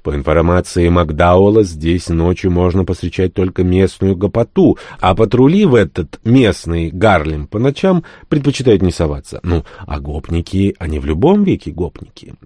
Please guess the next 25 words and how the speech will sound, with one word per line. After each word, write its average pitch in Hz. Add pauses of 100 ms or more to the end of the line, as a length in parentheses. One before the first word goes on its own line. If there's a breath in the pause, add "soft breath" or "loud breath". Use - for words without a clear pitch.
(140)
Если 123
их 170
количество 170
этой 131
ночью 131
несколько 127
уменьшится, 113 (260 loud breath)
местные 160
власти 139
об 120
этом 123
нисколько 113
не 85
пожалеют. 82 (340 loud breath)
Группа 80
высадки 78
из 78
семи 82
человек 82
покидает 78
шлюпку, 80 (100)
быстро 98
выпрыгивая 85
на 85
берег 120